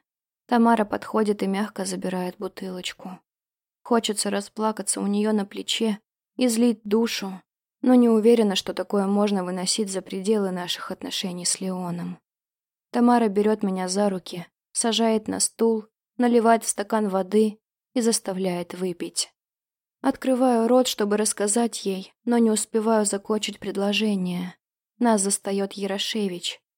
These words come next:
и ему явно не по нраву то, что он видит и слышит. «Тамара, займитесь Мией», произносит Дан строго.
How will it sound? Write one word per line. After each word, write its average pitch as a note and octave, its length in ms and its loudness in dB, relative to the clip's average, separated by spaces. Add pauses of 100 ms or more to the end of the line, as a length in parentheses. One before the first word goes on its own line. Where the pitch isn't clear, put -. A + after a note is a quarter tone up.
(460)
и A#3+ 80 4
ему A3+ 200 6
явно A3+ 360 4
не G3+ 140 2
по G3 140 -4
нраву G3+ 360 0
то, G#3+ 380 -4 (220)
что - 240 -2
он G#3 160 4
видит G3+ 340 0
и E3 40 -4
слышит. - 680 -8 (640)
«Тамара, F3+ 580 0 (120)
займитесь G3 720 2
Мией», E3+ 540 -8 (360)
произносит F#3+ 680 0
Дан F3 220 -6
строго. F3+ 640 -8